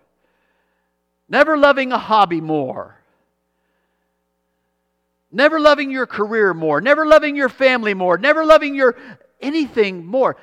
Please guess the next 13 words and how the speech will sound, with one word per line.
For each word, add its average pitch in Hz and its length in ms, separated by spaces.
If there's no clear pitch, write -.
You 196 160
love 240 380
the 180 80
Lord 208 400
your 208 160
God 165 340
with 135 180
every 190 580
fiber 170 560
of 131 180
your 131 140
being, 147 580
totally, 143 560